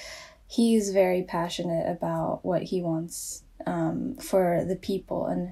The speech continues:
how he wants to work for the people and, like, stand up to the man and the establishment and stuff like that. And he's very good at, unlike Utsunomiya Kenji, I think he's very good at getting,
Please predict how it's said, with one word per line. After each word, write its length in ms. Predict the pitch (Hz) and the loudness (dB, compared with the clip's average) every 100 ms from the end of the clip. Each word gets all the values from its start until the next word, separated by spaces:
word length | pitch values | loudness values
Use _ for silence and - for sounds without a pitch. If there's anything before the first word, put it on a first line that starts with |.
| - | -12
how 200 | - 190 | -6 -4
he 140 | 185 180 | -2 -4
wants 240 | 180 - | -4 -4
to 100 | 180 | -2
work 260 | 170 165 - | 0 -2 -2
for 120 | 185 | -4
the 80 | 175 | -4
people 540 | - 180 - 170 165 | -4 -4 -2 -2 0
and, 100 | 165 | -2
like, 160 | - - | -4 -4
stand 260 | - 175 170 | -2 -2 -4
up 120 | - | -6
to 100 | 180 | -6
the 100 | 175 | -2
man 400 | 165 165 160 165 | -2 -2 -2 -4
and 160 | 170 175 | -4 -4
the 60 | |
establishment 840 | 170 - 175 170 170 160 170 160 160 | -4 -4 -4 -4 -4 -6 -6 -4 -4
and 100 | 180 | -6
stuff 260 | - 175 - | -8 -10 -8
like 220 | 170 - | -12 -4
that. 280 | 165 160 - | -2 -2 -2
And 240 | 160 160 - - - - | -4 -4 -10 -18 -20 0
he's 280 | 226 202 | 2 2
very 320 | 185 196 277 269 | 4 6 8 6
good 220 | 190 180 | 4 4
at, 320 | 175 165 - - - | 2 0 -2 -10 4
unlike 480 | 220 226 226 285 - | 6 8 8 8 6
Utsunomiya 520 | - - 196 185 180 | -2 -2 -2 -2 -4
Kenji, 400 | - 180 170 - | -4 -4 -4 -2
I 100 | 180 | 0
think 200 | 196 220 | 2 2
he's 220 | 220 196 180 | 2 0 0
very 340 | 180 185 202 | 2 4 4
good 180 | 190 180 | 2 2
at 160 | 170 165 | 2 0
getting, 400 | 180 165 165 | 0 0 -2